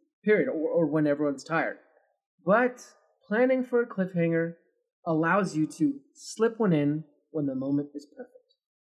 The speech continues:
So there you go, a simple session structure that should help you figure out what your players will probably be doing next session unless they don't do any of it. Number one,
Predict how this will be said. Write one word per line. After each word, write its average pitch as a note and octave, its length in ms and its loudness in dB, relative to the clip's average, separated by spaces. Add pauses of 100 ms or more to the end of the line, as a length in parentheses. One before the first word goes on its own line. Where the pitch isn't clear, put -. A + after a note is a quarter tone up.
So F#3 120 -4
there B3 160 6
you D4 60 4
go, G3+ 240 4 (140)
a - 60 -4
simple B3+ 460 2
session G3+ 480 0
structure F3+ 400 -2
that D#3 160 0
should C#3+ 160 -16
help G#3+ 200 -2
you G#3+ 100 -6
figure E3+ 280 0
out D#3 220 0 (320)
what F#3 320 0
your C4+ 100 0
players F3 480 2 (380)
will D#3+ 220 4 (200)
probably B3+ 520 4
be B3+ 140 2
doing G3+ 240 4
next F3 240 2
session F3 280 0
unless E3 480 0 (440)
they F#3+ 120 4
don't F#3 160 4
do E3+ 100 4
any D#3 160 4
of A#2 100 -8
it. - 100 -14 (680)
Number A3 220 6
one, G3+ 380 4